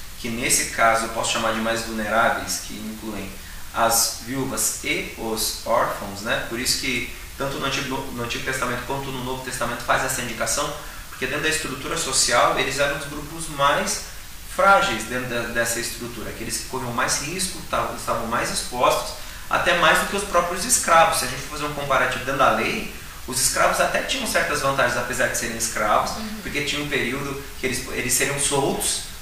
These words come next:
Speaker 1: eles seriam, é, liberados da sua condição de escravidão, e aí o processo de captura aconteceria por conta das guerras,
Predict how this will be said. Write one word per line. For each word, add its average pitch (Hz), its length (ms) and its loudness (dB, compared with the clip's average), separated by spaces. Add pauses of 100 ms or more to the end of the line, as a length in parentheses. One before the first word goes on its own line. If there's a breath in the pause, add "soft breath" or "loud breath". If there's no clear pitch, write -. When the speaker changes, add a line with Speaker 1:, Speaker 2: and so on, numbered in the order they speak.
Speaker 1:
eles 120 200 -2
seriam, 135 580 0
é, 110 400 2
liberados 127 500 4
da 123 80 -2
sua 120 160 -4
condição - 280 -6
de - 60 -6
escravidão, 113 600 -2 (320 loud breath)
e 107 140 -2
aí 107 320 0
o - 120 -4
processo - 680 -2
de 107 120 -6
captura - 440 -4
aconteceria 113 480 -4
por - 160 -6
conta 110 220 -8
das 139 180 0
guerras, 135 340 4